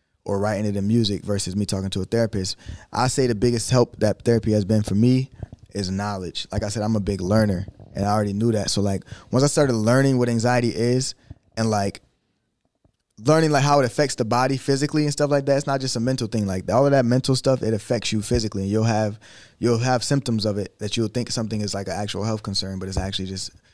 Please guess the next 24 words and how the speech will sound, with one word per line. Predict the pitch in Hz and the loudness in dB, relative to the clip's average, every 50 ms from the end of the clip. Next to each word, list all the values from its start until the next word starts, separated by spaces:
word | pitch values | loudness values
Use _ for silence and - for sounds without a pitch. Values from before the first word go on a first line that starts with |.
| _ _ _ - | _ _ _ -18
spurts | - - - - 117 98 - | -10 -4 0 0 0 0 -2
of | 101 | -4
anxiety. | 104 101 101 95 113 120 117 107 98 95 95 - _ _ _ _ _ _ _ - | -2 -2 0 2 2 2 2 2 0 -4 -6 -8 _ _ _ _ _ _ _ 0
Once | 131 151 151 | 0 2 4
I | 175 | 4
learned | 156 139 143 151 165 165 151 | 4 6 6 6 4 4 2
stuff | - - 156 151 | 2 2 2 4
like | 160 143 131 - | 4 2 2 2
that | 131 135 151 170 180 - _ _ _ _ _ _ _ _ _ _ - | 2 2 2 2 0 -4 _ _ _ _ _ _ _ _ _ _ -8
and | - 113 | -4 -2
a | 110 101 | 0 0
scientific | - 143 147 156 151 - 156 135 131 110 | 2 2 2 2 2 2 0 0 2 4
reason | 120 143 156 156 151 | 4 4 4 4 2
for | 143 - 120 117 117 | 0 2 4 4 4
it, | 113 113 | 4 4
it | 110 | 2
started | 107 - 131 135 131 123 | 2 2 4 4 4 4
me | 123 120 | 2 0
f-, | 113 - - _ _ - | -2 -4 -10 _ _ -4
making | - 127 131 117 117 | -2 0 0 0 0
me | 117 | -2
feel | 107 - 127 120 | 0 2 2 2
more | 117 117 107 | 2 2 0
comfortable | 101 - 131 127 123 - 113 104 101 98 95 | 0 0 -2 -2 -2 -2 -4 -4 -4 -4 -6